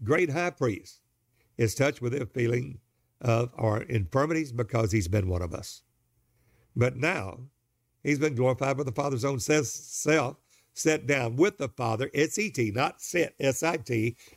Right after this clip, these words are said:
as literally a place or position. But Revelation three twenty-one, he is overcome and set, S E T, a state of glory forever settled, down with my Father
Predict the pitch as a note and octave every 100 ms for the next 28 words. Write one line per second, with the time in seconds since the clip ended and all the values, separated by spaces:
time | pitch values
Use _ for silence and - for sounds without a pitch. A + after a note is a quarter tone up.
0 | - A#2+ A#2+ B2+ B2 A#2 G2 C3+ B2+ -
1 | G#2+ B2 A#2 G3 - F#2+ G3+ _ _ _
2 | _ _ _ _ - C#3+ D#3 D3+ D3 D3+
3 | A#2 D3 B2+ D3 C#3+ C#3+ C#3+ B2+ C3 C#3+
4 | - C3 B2+ G#2+ - - _ _ _ -
5 | C#3 D#3+ D#3 - B2 B2+ B2+ B2 - D3+
6 | C3 - E3 - F#3+ G#3+ F#3 C3 A2 -
7 | - _ _ _ _ _ _ _ _ _
8 | C#3 C#3 E3+ D#3+ D#3+ B2+ D3+ D3 - D3+
9 | D3+ C3 - - - - _ _ _ -
10 | C3 B2+ A2 A2 C#3+ A#3 A#3 B2+ B2 A2
11 | - A2+ A2 G#2+ A2